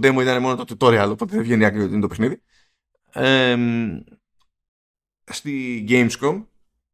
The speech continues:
για την Bandai Namco, αυτός ήταν ο πιο σημαντικός τίτλος. Είναι ο τίτλος με τον οποίο έκλεινε τα press briefings και είναι ο, ο τίτλος που είχε τον περισσότερο χώρο το, στα demo units. Τα μισά demo units ήταν μόνο για Park, Park Beyond.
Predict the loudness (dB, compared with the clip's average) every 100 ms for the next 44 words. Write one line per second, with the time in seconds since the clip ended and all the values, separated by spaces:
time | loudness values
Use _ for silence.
0 | _ -6 -2 0 2 2 4 2 2 -2
1 | -2 -6 -2 -2 0 -2 0 0 2 0
2 | 0 -2 -2 -8 -6 -10 -12 _ _ _
3 | _ _ _ _ _ -2 2 2 0 -6
4 | -4 -4 -2 2 4 4 0 -4 -4 -2
5 | -2 0 -2 0 0 0 -2 -4 -10 _
6 | _ _ _ _ _ 0 4 4 4 2
7 | -4 -6 -4 -2 0 -2 -2 -2 -2 -2
8 | -2 0 0 0 0 2 0 2 0 0
9 | 0 -2 -4 -6 -6 -4 -6 -2 0 0
10 | 0 0 -2 0 -2 2 0 2 2 2
11 | 0 -4 -6 -4 -2 2 4 4 0 -2
12 | -4 -4 -2 0 0 -2 2 2